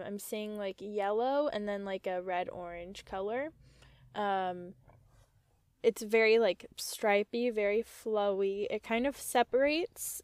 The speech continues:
uh, so the, their legs and their, like, m-, torso are kind of showing, you know, and the, the dress is kind of, like, on the sides of them, so it's as if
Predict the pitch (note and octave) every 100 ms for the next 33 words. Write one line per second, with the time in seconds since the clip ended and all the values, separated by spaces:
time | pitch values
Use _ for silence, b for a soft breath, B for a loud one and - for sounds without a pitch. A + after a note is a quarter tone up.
0 | - A3+ G#3 G#3 - A3+ G#3 G#3+ G3+ G3
1 | - - - A3 G#3+ G#3 G3 G#3 G3 A#3
2 | - - - - - - - G#3+ G3+ G3
3 | F#3 F3+ - - - G#3+ G#3+ - - -
4 | - - - B3+ B3+ C4 D#4+ D4+ D4+ C#4+
5 | - D4 D4 C#4+ - - - - D4 D4
6 | D4+ D#4 D#4+ D#4+ D4+ D#4+ D4+ C#4 G#3+ G3
7 | - G3+ F#3 F3 F#3+ G3 - G3+ - G3+
8 | F#3+ F#3 F3 - F#3 F#3 - E3+ E3+ -
9 | G#3+ A#3+ B3+ B3 G3+ F#3 - - F#3 G3
10 | G3